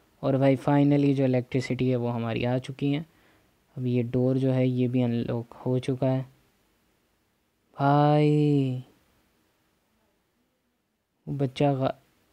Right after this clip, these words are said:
बच्चा अभी कह रहा है कि "Don't leave, मुझे छोड़ के मत जाओ।" भाई चल तेरी ऐसी की तैसी, तूने हमें जितना तंग किया भाई, हम तो जाएंगे भाई तुझे छोड़ के।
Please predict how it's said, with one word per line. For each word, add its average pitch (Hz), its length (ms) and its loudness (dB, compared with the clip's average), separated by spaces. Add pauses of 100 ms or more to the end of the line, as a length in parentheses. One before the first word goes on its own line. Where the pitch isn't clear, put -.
बच्चा 151 460 2
अभी 147 180 0
कह 143 260 4
रहा 156 100 4
है 170 180 0 (1300)
कि 160 60 -2
"Don't 156 500 2
leave, 147 300 4
मुझे 143 320 2
छोड़ 151 300 0
के 156 100 2
मत 147 180 4
जाओ।" 127 380 0 (1040)
भाई 151 180 -2 (160)
चल 160 200 2 (140)
तेरी 139 380 4
ऐसी 135 260 0
की 135 80 2
तैसी, 127 360 0
तूने 156 260 0
हमें 147 240 0
जितना 139 320 0
तंग 127 280 -2
किया 131 220 0
भाई, 127 180 0
हम 139 220 -2
तो 135 100 -6
जाएंगे 135 440 -2
भाई 131 160 0
तुझे 131 280 -4
छोड़ 127 280 -4
के। 127 100 -16